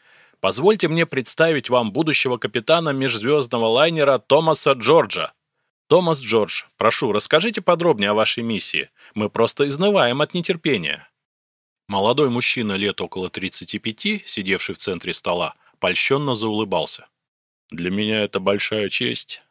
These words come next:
начал он. "Много лет я был космонавтом и принимал участие в испытаниях нескольких космических кораблей.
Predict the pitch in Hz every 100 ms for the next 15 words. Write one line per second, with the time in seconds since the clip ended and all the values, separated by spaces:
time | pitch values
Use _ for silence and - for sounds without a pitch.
0 | _ _ _ 90 90 - 90 82 78 _
1 | _ _ _ 92 110 127 127 147 147 -
2 | 95 101 117 127 110 - 117 135 135 -
3 | 80 - - 98 98 113 120 117 113 143
4 | 139 - 92 92 - 107 - 135 110 90
5 | - 123 - 101 - - 101 - 123 117
6 | 104 107 - 110 107 104 90 76